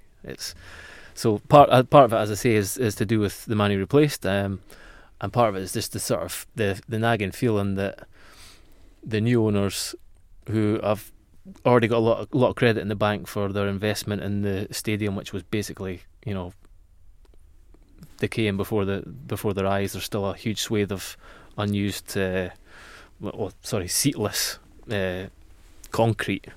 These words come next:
because I think there was, I think there was asbestos that they've had to <laughs> repair, so it's been shut for ages. So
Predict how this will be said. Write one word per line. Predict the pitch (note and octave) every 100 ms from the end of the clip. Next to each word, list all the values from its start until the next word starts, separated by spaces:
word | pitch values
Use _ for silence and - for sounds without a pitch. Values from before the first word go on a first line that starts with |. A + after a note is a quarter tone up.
| -
because | G2 G2+
I | G2
think | G#2+ D#2+
there | F#2+
was, | F2+ - -
I |
think | -
there | F2
was | F2+
asbestos | D#2 - G#2+ C#3 - F2+ -
that |
they've | D#2+ F#2+
had | G2+
to | - F2+ G#2+ - -
<laughs> | - -
repair, | G2 - G2
so | F#2
it's | E2+
been | -
shut | F#2+ A#2 -
for | -
ages. | G#2 G2+ F2+
So | - F#2+